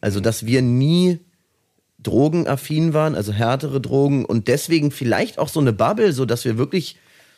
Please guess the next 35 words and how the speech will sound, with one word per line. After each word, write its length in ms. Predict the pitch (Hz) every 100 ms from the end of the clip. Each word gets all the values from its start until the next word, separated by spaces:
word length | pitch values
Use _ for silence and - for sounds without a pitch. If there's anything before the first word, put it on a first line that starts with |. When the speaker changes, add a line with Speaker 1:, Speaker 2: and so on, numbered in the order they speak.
| _
Speaker 1:
so, 400 | - 127 123 - -
naja, 420 | 110 107 139 151
wir 80 | 107
machen, 280 | 104 113 139
was 120 | 117
wir 120 | 117
wollen, 200 | 123 185
aber 280 | 104 107 98
wir 240 | 104 98 - - _
fassen 360 | - 104 - 113
keine 280 | 107 104
harten 240 | 104 104 104
Drogen 320 | 110 147 113
an. 260 | 92 92 92
Und 200 | 101 98
das 120 | 98 87
Speaker 2:
Mhm. 20 |
Speaker 1:
war 120 | 107
vielleicht 320 | 104 107 110
auch 60 | 92
so 120 | 113
ein 40 | 107
bisschen 260 | 117 123
so 80 | 110
eine 120 | 107
Abgrenzung, 680 | - - 131 131 135 143 139 - _ _ _ -
weiß 200 | 104 117
ich 40 |
nicht, 320 | 131 143 - -
aber 400 | 101 107 101 95 -
für 140 | 104
uns 180 | 120 127
war 80 | 110
es 100 | -
selbstverständlich, 960 | 117 156 - 123 - 123 131 101 -